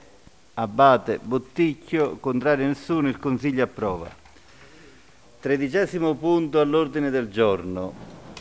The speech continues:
Allora, questo ha, eh, è la nomina del componente della Commissione Giudici Popolari in sostituzione del consigliere dimissionario Consolato Natalino Caccamo.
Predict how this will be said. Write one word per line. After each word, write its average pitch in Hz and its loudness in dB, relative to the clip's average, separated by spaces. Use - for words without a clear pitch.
Allora, 123 0
questo 170 2
ha, 143 6
eh, 123 0
è 117 0
la 120 2
nomina 165 8
del 117 2
componente 131 4
della 123 6
Commissione 135 4
Giudici 147 2
Popolari 123 6
in 110 0
sostituzione 147 2
del 127 0
consigliere 151 2
dimissionario 139 4
Consolato 135 4
Natalino 117 2
Caccamo. 92 -4